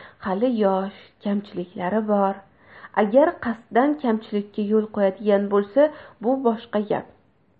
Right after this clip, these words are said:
"Faqat bilmasdan qilsa, xatolarni kechirsangiz, qizidan ayrilgan bag'ri yoniq otaga tasalli bergan bo'lardingiz", dedi. Og'a so'nggi so'zlarni aytayotib,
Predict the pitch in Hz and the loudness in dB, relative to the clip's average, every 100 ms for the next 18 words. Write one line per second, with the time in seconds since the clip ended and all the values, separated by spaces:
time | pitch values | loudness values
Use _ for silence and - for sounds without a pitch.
0 | _ _ _ _ _ _ _ - 214 247 | _ _ _ _ _ _ _ -12 -8 -2
1 | 339 - - - - 220 254 269 269 196 | -2 -4 -20 -10 0 2 4 2 0 -4
2 | 190 180 180 - 311 381 233 - 185 180 | -4 -6 -4 2 2 2 -4 -4 -4 -4
3 | 185 240 277 214 - 190 - 233 202 - | -4 -4 -4 -6 -6 -8 -2 -2 -2 -6
4 | - _ _ - - - - - 233 202 | -18 _ _ -20 -20 -20 -16 -8 -6 -4
5 | 202 208 - 196 196 190 185 202 196 202 | -6 -6 0 2 2 -2 -4 -4 -4 -2
6 | 196 196 185 185 196 277 - 226 240 220 | -2 -2 -6 -2 -2 -2 -4 -6 -2 -2
7 | 226 277 220 - 185 165 185 214 226 226 | 0 -2 -4 -10 -8 -6 -4 0 0 2
8 | 240 226 226 214 185 170 156 - - _ | 0 2 2 2 0 -6 -8 -12 -20 _
9 | _ _ _ _ - - - _ _ _ | _ _ _ _ -20 -20 -20 _ _ _
10 | _ _ _ _ _ - - - 247 311 | _ _ _ _ _ -20 -12 -4 -2 -2
11 | 320 262 240 233 240 240 240 220 220 208 | -4 0 0 0 -2 -2 0 -2 -2 -6
12 | 202 214 214 277 | -6 -6 -6 -4